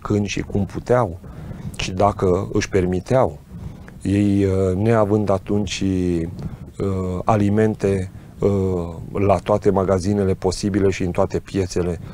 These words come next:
ci, uh, doar dacă produceau ceva, uh, ei sau puteau să facă schimb cu apropiații lor. Deci condițiile în care au trăit, uh, sfinții până acum o sută de ani, uh,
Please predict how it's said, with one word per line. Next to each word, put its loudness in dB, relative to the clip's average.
ci, -4
uh, 2
doar 6
dacă 0
produceau 0
ceva, -2
uh, -8
ei 2
sau 0
puteau 0
să -4
facă -2
schimb -2
cu 0
apropiații -4
lor. 2
Deci 0
condițiile 0
în 2
care 2
au 4
trăit, 0
uh, -2
sfinții -4
până 0
acum 0
o 2
sută 0
de 0
ani, -2
uh, 0